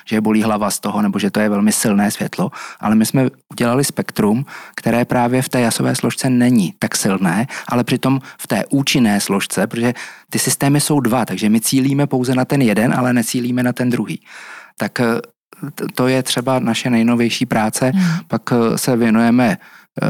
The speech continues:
Speaker 1: letovému tunelu pro včelaře, potom pěstování rostlin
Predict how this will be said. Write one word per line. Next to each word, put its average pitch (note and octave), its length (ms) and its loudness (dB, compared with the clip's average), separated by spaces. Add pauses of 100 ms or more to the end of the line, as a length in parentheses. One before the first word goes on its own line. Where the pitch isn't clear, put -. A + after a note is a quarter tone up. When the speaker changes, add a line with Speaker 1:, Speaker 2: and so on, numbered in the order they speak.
Speaker 1:
letovému A2+ 760 2
tunelu A2 580 2 (320)
pro - 160 0
včelaře, F#2 840 0 (440)
potom G#2+ 440 0
pěstování A#2 840 2 (420)
rostlin G#2 640 0